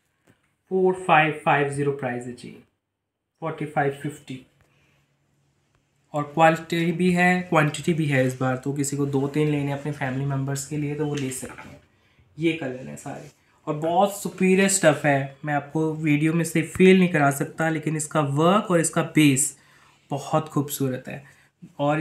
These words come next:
even जो bottoms हैं ना, वो भी इसकी superior cotton की ही bottoms हैं। तो जो cotton में deal करते हैं customers, तो वो ज़रूर ध्यान दे सकते हैं इन वाले suits की तरफ। Four five five zero only price है जी,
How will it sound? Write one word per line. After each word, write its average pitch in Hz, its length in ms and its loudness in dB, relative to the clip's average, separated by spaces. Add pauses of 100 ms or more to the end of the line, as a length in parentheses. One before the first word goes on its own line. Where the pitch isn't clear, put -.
(140)
even 175 300 0
जो 190 160 0
bottoms 156 580 2
हैं 180 140 6
ना, 185 160 2
वो 156 200 -2
भी 175 140 2
इसकी 185 220 -2
superior 180 580 0
cotton 156 360 2
की 151 140 -2
ही 175 120 4
bottoms 135 520 -2
हैं। 135 140 -10 (600)
तो 170 60 -6
जो 165 140 0
cotton 175 400 6
में 202 180 4
deal 180 220 4
करते 175 300 0
हैं 170 120 0
customers, 170 580 -2 (480)
तो 170 40 -6
वो 165 160 -4
ज़रूर 170 380 0
ध्यान 160 300 -4
दे 143 140 0
सकते 139 340 -8
हैं 139 240 -4 (140)
इन 143 160 -4
वाले 143 200 -4
suits 139 300 -4
की 139 120 -6
तरफ। - 540 -20 (240)
Four 170 300 0
five 151 180 4 (120)
five 165 200 6
zero 160 280 0
only 151 280 -2
price 165 300 0
है 170 60 0
जी, 175 240 -6